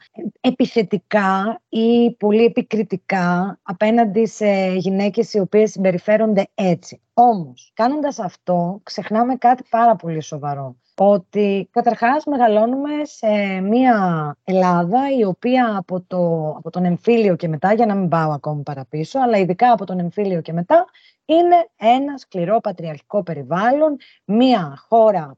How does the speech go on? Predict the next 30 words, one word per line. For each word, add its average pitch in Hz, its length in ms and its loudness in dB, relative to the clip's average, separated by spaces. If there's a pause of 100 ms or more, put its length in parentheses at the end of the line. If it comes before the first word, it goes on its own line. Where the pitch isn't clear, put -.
πατριαρχικής 170 840 -6
διοίκησης, 247 720 -2
μας 208 200 -4
αρέσει, 175 340 0
δεν 175 120 -2
μας 160 180 -6
αρέσει, 233 520 0 (320)
το - 80 -8
συζητάμε, 202 560 0
δεν 196 120 -2
το 185 80 -2
συζητάμε. 196 640 0 (340)
Έχουμε 269 420 0
μεγαλώσει 202 680 -2 (100)
όλες, 202 760 0
όλοι 202 340 -2
και 165 160 -10
όλα, 220 340 0 (340)
μέσα 311 300 2
σε 311 100 -8
ένα 294 140 -6
τέτοιο 311 220 -12
περιβάλλον. 175 720 -2 (340)
Άρα, 302 240 4
λοιπόν, 202 520 -6 (280)
η 180 180 -2
αποβολή 175 840 2 (280)
του 165 300 -6
εσωτερικευμένου 180 760 -2
μισογυνισμού 151 800 -4